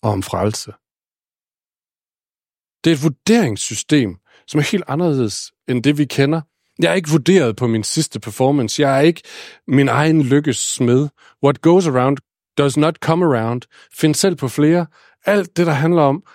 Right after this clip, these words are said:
"Men du får, hvad du fortjener." Nej, det gør jeg så faktisk ikke alligevel. Så det er en invitation til at træde ud af min egen dom og at træde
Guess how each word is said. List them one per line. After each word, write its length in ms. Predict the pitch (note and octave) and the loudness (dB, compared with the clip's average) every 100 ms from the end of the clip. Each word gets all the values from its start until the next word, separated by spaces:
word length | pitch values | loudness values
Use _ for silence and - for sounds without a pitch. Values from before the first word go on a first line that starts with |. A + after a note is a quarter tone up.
| _ | _
"Men 100 | - | -4
du 60 | C3 | -2
får, 200 | - F3 | 0 0
hvad 80 | C3 | 0
du 80 | A2+ | -2
fortjener." 460 | C3+ - F3+ G#2 F2+ _ _ _ | -6 -4 -2 -2 -8 _ _ _
Nej, 240 | G#3+ G2 - _ _ _ _ - | -2 -2 -8 _ _ _ _ -10
det 80 | - | 0
gør 60 | |
jeg 100 | G3+ | 0
så 100 | - | 0
faktisk 300 | - C#3 - | -2 -2 -2
ikke 120 | D#3 | -4
alligevel. 340 | D3 D3+ E3 - - _ _ _ _ _ _ _ _ _ _ _ _ _ _ _ _ _ | -4 -4 -6 -8 -12 _ _ _ _ _ _ _ _ _ _ _ _ _ _ _ _ _
Så 100 | - | -8
det 80 | C3+ | 0
er 100 | E3+ | 2
en 140 | E3 D#3+ - _ | 2 -4 -14 _
invitation 840 | D3+ D3+ - C#3 - A#3+ D3 F2 - _ _ _ _ _ _ | 2 2 0 -2 2 2 2 -2 -12 _ _ _ _ _ _
til 120 | - F3 | -2 0
at 100 | C#3 | 0
træde 340 | - C#3+ D#3+ | 0 2 2
ud 160 | A#3 A3 | 2 2
af 120 | B2+ | 2
min 180 | A#2+ C#3 | 0 -2
egen 280 | C3+ F#3 F#3+ | -2 0 2
dom 260 | B2 A#2 - _ _ _ _ _ _ _ _ - | 0 -2 -8 _ _ _ _ _ _ _ _ -2
og 80 | |
at 100 | B2+ | -2
træde 320 | - - B2 | 0 -2 0